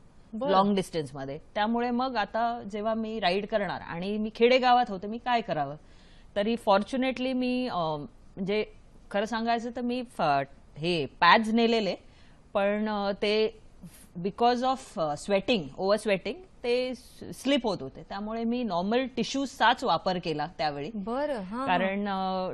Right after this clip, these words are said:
Speaker 2: ट-, टिश्यूचा वापर करून मी ते, ती तीनशेची माझी टफ राईड केली. पण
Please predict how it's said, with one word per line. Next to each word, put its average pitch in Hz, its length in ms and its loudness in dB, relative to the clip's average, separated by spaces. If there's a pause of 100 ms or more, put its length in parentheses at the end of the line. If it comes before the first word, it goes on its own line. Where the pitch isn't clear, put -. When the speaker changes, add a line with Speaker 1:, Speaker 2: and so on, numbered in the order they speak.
(100)
Speaker 2:
ट-, 196 140 -2
टिश्यूचा 233 400 0
वापर 214 400 4
करून 226 420 0
मी 220 200 -2
ते, 202 400 0 (120)
ती 214 80 0
तीनशेची 208 480 -2
माझी 202 300 -4
टफ 196 280 -2
राईड 175 300 0
केली. 135 280 -6 (120)
पण 277 140 -2